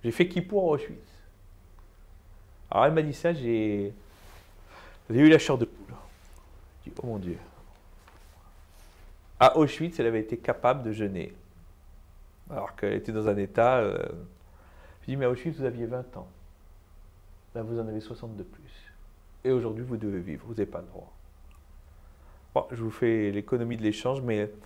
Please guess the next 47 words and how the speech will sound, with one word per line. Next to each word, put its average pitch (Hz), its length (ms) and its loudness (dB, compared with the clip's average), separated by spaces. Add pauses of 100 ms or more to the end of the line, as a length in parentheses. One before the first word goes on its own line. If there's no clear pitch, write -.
(560)
elle 98 140 2
a 104 60 4
mangé 110 280 0
le 110 80 -6
jour 107 140 -2
de 104 80 0
Kippour - 360 -8
parce - 160 0
qu'elle 117 140 -2
devait 110 220 0
vivre. 95 300 -8 (720)
Parce - 140 -8
que - 100 4
la 202 100 12
loi 110 180 6
dit 120 240 -2
que 110 300 2 (340)
quand 113 120 2
quelqu'un - 300 2
est 123 140 -6
en 113 60 2
danger 107 340 2
de 95 60 -4
mort, 123 240 2
eh 143 40 0
ben, 104 440 0 (460)
il 110 60 -4
ne 104 60 2
jeûne 104 200 0
pas 110 200 4
le 120 120 0
jour 107 180 -4
de 107 140 -2
Kippour, 120 680 -2
quand 110 140 -4
bien 104 180 -4
même 113 220 -6
ça - 120 -8
serait - 200 -10
le 104 80 -6
jour 113 160 -4
le 101 80 -4
plus 107 140 -12
sacré 101 340 -8
de 101 60 -12
l'année 98 200 -10
juive. - 300 -16